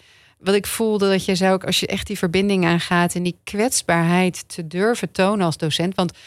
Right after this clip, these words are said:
wat wij ons de hele tijd afvragen is, waarom embodiment als docent? Waarom moet dat in het onderwijs?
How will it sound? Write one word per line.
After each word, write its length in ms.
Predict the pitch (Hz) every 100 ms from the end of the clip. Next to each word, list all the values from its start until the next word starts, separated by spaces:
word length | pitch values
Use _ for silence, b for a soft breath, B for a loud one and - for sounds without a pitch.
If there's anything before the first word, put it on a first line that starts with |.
| B B
wat 160 | - 180
wij 160 | 185
ons 160 | 180 175
de 40 | 180
hele 100 | 175
tijd 120 | 170
afvragen 640 | 202 196 - 170 170 160
is, 120 | 170 - _
waarom 540 | 170 175 180 175 170 165
embodiment 500 | 156 170 160 156 147
als 140 | 147
docent? 420 | 160 143 165 208 -
Waarom 400 | 156 165 170 160
moet 120 | 160
dat 160 | 156 156
in 80 |
het 100 | 147
onderwijs? 640 | - 151 156 165 170 226